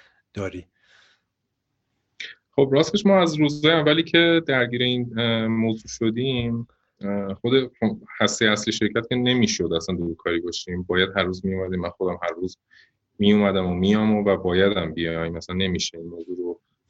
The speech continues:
Speaker 2: اه، دورکاری انجام داد. ولی خب این در حد مثلاً چهار پنج نفر یا نهایت شش هفت نفر هسته اصلی باید باشن. ولی
Speaker 1: خودت
Speaker 2: خب
Speaker 1: پس
Speaker 2: اکثر
Speaker 1: همه رو
Speaker 2: بچه‌ها
Speaker 1: اومدی؟ خودت هیچ وقت دورکاری
Speaker 2: آره.
Speaker 1: نکردی؟ همه رو اومدی؟
Speaker 2: اصلاً نمی-،
Speaker 1: آه.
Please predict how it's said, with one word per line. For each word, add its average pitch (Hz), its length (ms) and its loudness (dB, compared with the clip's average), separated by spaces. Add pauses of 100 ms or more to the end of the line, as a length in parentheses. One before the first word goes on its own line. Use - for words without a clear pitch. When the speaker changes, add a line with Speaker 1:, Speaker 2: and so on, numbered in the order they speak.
(160)
Speaker 2:
اه، 85 460 -8
دورکاری 90 580 -6
انجام 87 480 -6
داد. 92 320 -6
ولی 127 200 0
خب 143 160 4
این 135 340 0
در 107 160 4
حد 113 240 0
مثلاً 110 420 2
چهار 101 280 -6
پنج 92 180 0
نفر 76 440 -4
یا 82 340 -6 (320)
نهایت 85 440 -8 (220)
شش - 260 -10
هفت 82 200 -8
نفر 87 300 -8 (200)
هسته - 300 -8
اصلی 87 480 -6 (380)
باید 82 320 -4
باشن. - 260 -10 (500)
ولی 131 120 6
Speaker 1:
خودت 180 120 2
Speaker 2:
خب 156 60 6
Speaker 1:
پس 135 80 4
Speaker 2:
اکثر 139 240 4
Speaker 1:
همه 151 100 6
رو 156 60 6
Speaker 2:
بچه‌ها 147 240 6
Speaker 1:
اومدی؟ 123 340 2 (540)
خودت 151 360 4
هیچ - 180 2
وقت 156 160 2
دورکاری 123 260 4
Speaker 2:
آره. 127 100 4
Speaker 1:
نکردی؟ 127 300 -2 (100)
همه 107 320 0
رو 147 80 4
اومدی؟ 117 140 0
Speaker 2:
اصلاً 170 160 4
نمی-، 190 380 6
Speaker 1:
آه. 120 120 -8